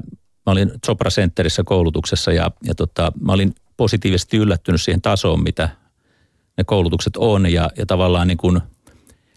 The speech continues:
konkreettisesti yllättynyt siihen vaatimustasoon, mitä siinä oli, että mä menin sinne vähän takki auki ja, ja tota, sit mä huomasin, että okei, että vielä, tässähän täytyisi perehtyä näihin asioihin ja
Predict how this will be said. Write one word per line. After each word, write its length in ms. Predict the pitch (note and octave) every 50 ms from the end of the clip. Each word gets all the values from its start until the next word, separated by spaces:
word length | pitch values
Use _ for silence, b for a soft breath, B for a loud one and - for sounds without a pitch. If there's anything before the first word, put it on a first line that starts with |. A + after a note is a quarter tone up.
| b -
konkreettisesti 640 | - C3 C3 - - F#2+ - - - - - F#2+
yllättynyt 440 | F#2+ G#2 G2 F#2 - - G#2 F#2+ F#2
siihen 220 | - G2+ G2 F2
vaatimustasoon, 760 | F2 G#2 G2+ F#2 F2 F#2+ E2+ D#2+ D#2+ - - - - F2 D#2
mitä 160 | D2+ - - E2
siinä 240 | - - - E2
oli, 140 | F2 E2 E2
että 180 | D#2+ E2 - -
mä 120 | F2 E2+
menin 240 | F#2 G2+ A2 A2 F#2
sinne 220 | - - E2 E2
vähän 300 | E2+ F#2+ F#2 F#2 D#2+ D2 - A3+ - _ _ _
takki 360 | - G#2 F#2 - _ - E2+ F2
auki 280 | F2+ F2 E2 - D#2
ja, 140 | D2+ - - -
ja 140 | - E2+ F2+
tota, 220 | F2+ E2+ - -
sit 120 | F2 - -
mä 60 | G2+
huomasin, 360 | G2 G2+ F#2+ F2 F2 E2+ F#2
että 160 | F#2 - -
okei, 300 | G2+ G2 - - G#2 F#2
että 240 | E2+ E2+ - - F2 b b b b b b b b b b b -
vielä, 300 | C3+ C3 F#2 D#2+ - F2 -
tässähän 320 | - G#2+ - - G2 G2
täytyisi 220 | F2 F#2+ G2 G#2 -
perehtyä 400 | - D#3 B2+ F2 - - - F2+
näihin 280 | E2 E2 E2 E2+ E2 E2
asioihin 420 | D#2+ - - D#2+ D2+ C#2+ D#2+ D#2
ja 120 | D#2 D#2